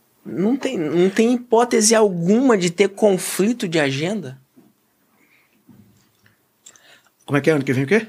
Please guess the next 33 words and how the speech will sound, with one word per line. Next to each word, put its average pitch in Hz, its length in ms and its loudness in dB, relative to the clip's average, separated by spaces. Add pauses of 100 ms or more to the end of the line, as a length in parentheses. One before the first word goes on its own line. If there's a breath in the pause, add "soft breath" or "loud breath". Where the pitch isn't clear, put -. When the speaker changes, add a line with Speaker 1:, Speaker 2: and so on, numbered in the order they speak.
Speaker 1:
Ano 135 180 -4
que 247 140 -2
vem 190 200 2
não 131 100 -2
tem 160 140 -2
problema 185 400 2
nenhum 208 360 2
de 208 100 -4
covid. 139 720 -4 (160)
Speaker 2:
Hum. 151 160 -6
Speaker 1:
Não 127 60 -6
tem 196 140 -2
problema 196 360 0
nenhum 208 380 0
de 233 120 -4
ter, 190 320 -4 (160)
não, 190 360 -4
não, 208 200 0
não 202 160 0
te - 140 -2
passa 208 260 -2
pela 190 140 0
cabeça, 175 460 0
cara. 165 280 -8 (680 loud breath)
As 196 220 -2
quatro 233 380 0
vão 220 80 2
desfilar 208 360 -2
no 196 60 -4
mesmo 190 180 -2
dia. 127 300 -6 (920 soft breath)
Speaker 2:
Não, 285 480 -4
porque 247 260 -10